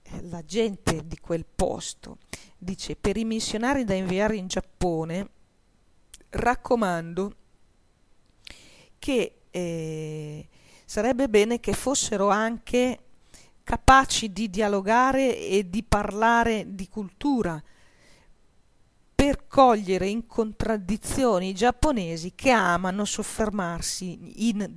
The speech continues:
dispute. Inoltre i missionari dovrebbero sapere qualche cosa delle sfere celesti, poiché i giapponesi sono molto lieti di conoscere i movimenti del cielo, le eclissi del sole, il diminuire e il crescere della luna."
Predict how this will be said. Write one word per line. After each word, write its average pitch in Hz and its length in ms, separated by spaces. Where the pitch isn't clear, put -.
dispute. 190 880
Inoltre 226 600
i - 20
missionari 202 720
dovrebbero 196 520
sapere 190 480
qualche 220 420
cosa 160 520
delle 190 280
sfere 170 440
celesti, 156 760
poiché 226 300
i 196 80
giapponesi 185 800
sono 302 340
molto 262 480
lieti 220 600
di 208 200
conoscere 190 680
i 208 60
movimenti 185 680
del 165 180
cielo, 247 460
le 185 140
eclissi 190 680
del 165 160
sole, 233 600
il 175 140
diminuire 170 600
e 165 40
il 165 100
crescere - 480
della 160 320
luna." 202 540